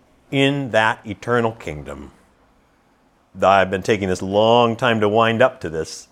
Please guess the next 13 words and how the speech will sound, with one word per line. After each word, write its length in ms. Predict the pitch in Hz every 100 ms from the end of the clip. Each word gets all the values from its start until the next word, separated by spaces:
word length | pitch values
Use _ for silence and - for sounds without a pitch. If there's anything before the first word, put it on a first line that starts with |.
| -
and 220 | 90 90
this 160 | 90 101
answer. 440 | 85 80 95 - _ _ _ _ _ _ _ _ _ _ _ _ _ _ _ _ _ _ _ _ _ _ 78
And 100 | 90
here 140 | 95
it 60 | 71
is. 340 | - - - _ _ _ _ _ _ _ _ _ _ _ _ _ _ _ _ _ _ _ _ _ _ _ -
You 180 | 110 135
will, 320 | 76 69 - _ _
Christian. 420 | - - - - - _ _ _ _ _ _ _ _ _ _ _ _ _ _ _ _ _ _ _ _ _ _ _ _ _ _ -
And 140 | 85
I 180 | 110 117
will. 320 | 76 80